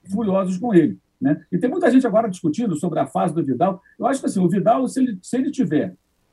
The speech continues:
é, é, se ele, se ele vir pra cá, aquela velha história, a, pro Brasil, a fim de jogar futebol, é claro que ele vai se destacar tecnicamente. Não vai jogar todos os jogos, claro que não. Mas quando estiver em campo em boas condições, ele tem nível técnico pra ser um jogador de destaque.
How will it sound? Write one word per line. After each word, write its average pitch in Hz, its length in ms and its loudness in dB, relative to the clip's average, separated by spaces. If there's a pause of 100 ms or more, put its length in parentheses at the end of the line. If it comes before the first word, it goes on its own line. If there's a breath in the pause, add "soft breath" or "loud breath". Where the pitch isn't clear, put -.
(160)
é, 131 60 -6
é, 120 420 -6
se - 140 -6
ele, 269 120 -4
se 196 120 -2
ele 359 100 6
vir 285 140 8
pra 185 120 0
cá, 123 280 0
aquela 107 220 -2
velha 262 180 4
história, 95 320 -8 (180)
a, 170 140 0
pro - 200 -6
Brasil, 180 440 -2
a - 40 0
fim 185 140 -2
de 160 80 -4
jogar 196 260 0
futebol, 175 520 -2
é 330 100 -6
claro 175 260 2
que 185 80 -4
ele 185 120 0
vai 147 160 0
se - 60 -14
destacar 160 380 -6
tecnicamente. 175 640 -4 (320)
Não 254 140 4
vai 185 140 4
jogar 170 160 0
todos 165 180 -4
os 254 80 -2
jogos, - 240 -2 (140)
claro 113 180 -2
que 190 100 -4
não. 160 140 -4 (340)
Mas - 140 -2
quando 226 160 -2
estiver 165 240 0
em 143 80 2
campo 127 220 -2
em - 20 0
boas 123 200 -6
condições, 180 420 -2
ele 294 100 -4
tem 175 340 0 (120)
nível 170 320 2
técnico 156 360 -2
pra 226 140 -4
ser 180 80 -4
um 196 80 0
jogador 190 300 0
de 220 80 -2
destaque. - 360 -4